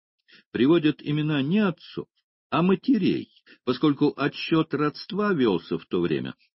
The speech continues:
по материнской линии. При матриархате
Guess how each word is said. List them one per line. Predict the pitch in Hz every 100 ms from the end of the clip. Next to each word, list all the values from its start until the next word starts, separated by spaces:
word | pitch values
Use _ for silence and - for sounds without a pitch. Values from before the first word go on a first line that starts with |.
| -
по | 190 214
материнской | 202 - - 127 156 - -
линии. | 117 117 127 127 _ _ _ _ -
При | 120 139 135
матриархате | - 113 127 120 123 - 175 165 117